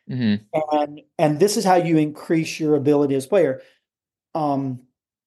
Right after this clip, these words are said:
Speaker 2: the other thing is, by playing the games, you really start to pinpoint which shots you're having trouble with.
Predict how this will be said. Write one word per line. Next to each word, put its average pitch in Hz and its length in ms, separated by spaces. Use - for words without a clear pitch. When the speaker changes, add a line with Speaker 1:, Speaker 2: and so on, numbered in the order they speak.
Speaker 2:
the 170 160
other 262 180
thing 185 240
is, 143 300
by 151 160
playing 208 340
the 170 80
games, 143 500
you 147 100
really 214 220
start 226 340
to 151 240
pinpoint 165 720
which 175 380
shots - 680
you're 160 120
having 147 380
trouble 156 520
with. 123 300